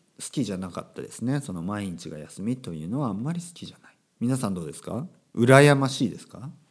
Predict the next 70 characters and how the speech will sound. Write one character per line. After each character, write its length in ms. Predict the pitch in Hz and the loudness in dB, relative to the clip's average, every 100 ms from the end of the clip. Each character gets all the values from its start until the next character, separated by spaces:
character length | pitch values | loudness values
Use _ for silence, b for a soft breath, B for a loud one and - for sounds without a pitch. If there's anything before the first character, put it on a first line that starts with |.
| - | -10
ね、 200 | 139 - | -10 -8
羨 500 | 95 104 117 127 120 | -8 -2 0 2 0
ま 140 | 120 | -2
し 320 | 117 - 90 - - | -4 -6 -8 -8 -8
い。 40 | |
ね、 160 | 127 - | -6 -4
エ 100 | 117 | -4
ン 100 | 104 | -4
ビ 120 | 82 | -8
ー 40 | 76 | -12
で 60 | |
す 100 | - | -12
ね。 100 | 151 | -10
羨 400 | 156 110 127 139 | -4 -2 0 -2
ま 160 | 135 131 | -4 -6
し 160 | 139 | -6
い 40 | 98 | -6
で 80 | - | -8
す 80 | |
か？ 220 | - 135 175 - _ _ _ _ _ _ _ B B B B B B B | -14 -12 -12 -18 _ _ _ _ _ _ _ B B B B B B B
ず 140 | - 117 | -6 -6
っ 20 | |
と 160 | - 131 | 0 0
休 180 | 110 | 2
み 100 | 139 | -2
た 120 | 131 131 | 0 -2
い 40 | |
で 60 | 90 | -2
す 80 | |
か？ 260 | - 107 160 | -10 -12 -10
リ 160 | 190 113 | -4 -2
タ 180 | - 156 | 0 0
イ 140 | 123 | 0
ア 40 | 85 | -4
し 100 | - | -4
た 120 | 120 | -4
い 60 | |
で 80 | 95 | -4
す 80 | - | -8
か？ 180 | - 156 - _ | -14 -14 -16 _
早 300 | _ - 143 | _ -2 -2
く 140 | 131 98 | -2 -8
リ 80 | 92 | -6
タ 160 | 120 | -4
イ 100 | 113 | -4
ア 60 | 82 | -4
し 100 | - | -8
た 120 | 110 | -8
い 60 | 87 | -8
で 80 | |
す 80 | - | -10
か？ 160 | - 113 170 - _ _ | -14 -14 -14 -18 _ _
う 40 | - | -12
ん。 460 | 92 78 76 82 - _ _ _ _ _ b b b b b b b - | -10 -10 -14 -20 -20 _ _ _ _ _ b b b b b b b -14
僕 200 | 120 262 | -4 0
は 100 | 269 | 2
ね、 100 | 220 | 2
リ 120 | 123 | 0
タ 140 | 208 | -2
イ 60 | 117 | -4
ア 40 | |
し 100 | - | -4
た 100 | - | -8
く 120 | - | -4
な 120 | 123 123 | -2 0
い 40 | |
ん 60 | 90 | -2
で 80 | |
す 80 | 82 | -10
ね。 300 | 80 78 104 | -14 -14 -16